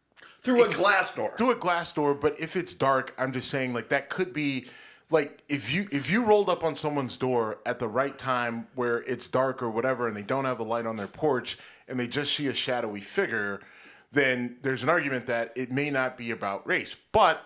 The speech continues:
Speaker 2: I, I'm not, I'm,
Speaker 1: Right.
Speaker 2: it's, that's not where I wanna
Speaker 1: In,
Speaker 2: get
Speaker 1: in,
Speaker 2: hung up
Speaker 1: in
Speaker 2: on.
Speaker 1: this case,
Speaker 2: I'm
Speaker 1: he
Speaker 2: saying
Speaker 1: said it.
Speaker 2: Andrew Lester is wrong, <laughs> right? Now, the quote that I saw was that he saw a tall, dark figure, right? And I think I saw someone else,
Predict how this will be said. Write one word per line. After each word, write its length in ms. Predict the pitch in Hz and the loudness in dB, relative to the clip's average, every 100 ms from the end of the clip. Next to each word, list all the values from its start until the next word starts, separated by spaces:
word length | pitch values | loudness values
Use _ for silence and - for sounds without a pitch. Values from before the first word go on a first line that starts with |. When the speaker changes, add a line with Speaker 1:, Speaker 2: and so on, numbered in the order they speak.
| _ | _
Speaker 2:
I, 80 | 131 - - | -12 -12 -2
I'm 120 | 139 156 | -2 2
not, 220 | 170 - - - | 2 0 -12 -4
I'm, 140 | 131 | -4
Speaker 1:
Right. 80 | - | -2
Speaker 2:
it's, 280 | 147 - 123 - - - | -4 -4 -6 -12 -4 2
that's 240 | 180 180 | 2 2
not 220 | 202 170 | 0 2
where 120 | 165 | 2
I 40 | 151 | 4
wanna 180 | 143 139 | 2 0
Speaker 1:
In, 60 | |
Speaker 2:
get 100 | 123 | 0
Speaker 1:
in, 60 | 117 | -2
Speaker 2:
hung 160 | 123 156 | 0 0
up 160 | - | 0
Speaker 1:
in 140 | - 160 | -2 -2
Speaker 2:
on. 40 | |
Speaker 1:
this 140 | 175 | -2
case, 320 | 170 160 127 - - | -2 -2 -2 -6 2
Speaker 2:
I'm 120 | 151 | 2
Speaker 1:
he 60 | 165 | 4
Speaker 2:
saying 280 | - 240 208 | 4 6 4
Speaker 1:
said 180 | - 202 | 4 4
it. 60 | |
Speaker 2:
Andrew 240 | 226 185 185 | 4 2 2
Lester 360 | 165 160 165 | 2 2 -2
is 120 | 147 104 | -2 -2
wrong, 440 | 104 82 71 120 _ _ - - | -2 -2 -4 -8 _ _ -6 2
<laughs> 80 | 240 - - - - - | 2 2 -12 -18 -18 0
right? 280 | 143 151 147 - - | 2 2 -4 -16 -8
Now, 240 | 180 185 170 | 4 6 6
the 180 | 170 156 | 2 -6
quote 300 | - 254 247 | 2 2 4
that 100 | 190 | 4
I 80 | |
saw 480 | 170 - 139 123 123 | 2 2 2 4 0
was 160 | - 127 | -4 -2
that 160 | 131 120 | -2 -2
he 240 | - 180 | -6 -6
saw 440 | 160 156 135 127 - | 0 2 4 2 0
a 40 | |
tall, 320 | 107 - 131 127 | -10 -2 0 2
dark 320 | 127 117 110 | 0 -2 -2
figure, 400 | - 104 76 - - - - | -6 -6 -6 -14 -20 -20 -8
right? 280 | 117 117 117 | -2 0 -2
And 140 | - 127 | -2 -2
I 60 | |
think 300 | 131 147 - - | -2 -4 -6 -6
I 120 | - 127 | -2 -2
saw 380 | - 147 135 | 2 4 4
someone 360 | 123 - 147 139 | 2 -6 -2 0
else, 320 | 185 180 - | 0 -2 -10